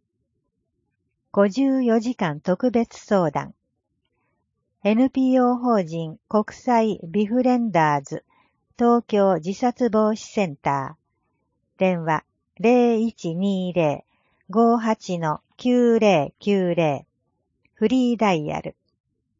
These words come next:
日時、九月一日土曜日午前零時から三日月曜日午前六時。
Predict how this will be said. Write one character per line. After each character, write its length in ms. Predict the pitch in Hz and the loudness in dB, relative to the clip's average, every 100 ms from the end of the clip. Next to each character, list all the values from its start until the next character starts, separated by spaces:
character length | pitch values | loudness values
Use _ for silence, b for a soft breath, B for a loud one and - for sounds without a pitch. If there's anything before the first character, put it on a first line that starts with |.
| _ _ _ _ _ _ _ _ _ _ _ _ _ | _ _ _ _ _ _ _ _ _ _ _ _ _
日 360 | 214 240 214 160 | -2 0 -2 -4
時、 200 | 147 - _ _ _ _ _ _ _ _ | -6 -14 _ _ _ _ _ _ _ _
九 140 | - 285 | -2 2
月 480 | 247 233 - - | 2 0 -6 0
一 120 | 208 208 | 0 2
日 300 | 196 - 185 | -2 -2 0
土 160 | 185 | 4
曜 260 | 190 196 165 | 4 4 2
日 280 | 156 160 - - | -2 -8 -10 -6
午 180 | - 254 | 0 2
前 240 | 220 185 170 | 2 0 0
零 220 | 196 180 | 0 0
時 140 | 147 | -2
か 180 | - 156 | -6 -2
ら 180 | 156 147 _ _ _ | -2 -4 _ _ _
三 200 | 202 214 _ - | -4 -4 _ 0
日 220 | 214 - 185 | 0 0 -4
月 300 | 202 - 220 | -4 -2 0
曜 220 | 208 160 | 2 0
日 200 | 156 - - | -2 -10 0
午 180 | 233 240 | 2 4
前 260 | 208 165 160 | 2 0 0
六 320 | 165 - 175 | -2 0 -4
時。 180 | 143 | -4